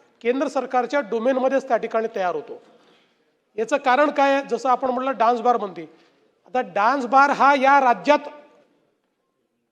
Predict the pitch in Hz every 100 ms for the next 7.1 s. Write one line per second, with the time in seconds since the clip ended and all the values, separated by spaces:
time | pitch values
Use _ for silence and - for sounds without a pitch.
0 | _ _ _ _ 220 240 269 254 254 254
1 | 269 277 269 240 247 254 254 285 - -
2 | - - 208 262 269 285 226 247 269 254
3 | 226 196 170 - _ _ _ _ 165 208
4 | 208 320 220 254 - 320 226 151 - _
5 | _ _ _ _ _ _ - 269 277 240
6 | - 311 262 247 277 269 320 269 269 233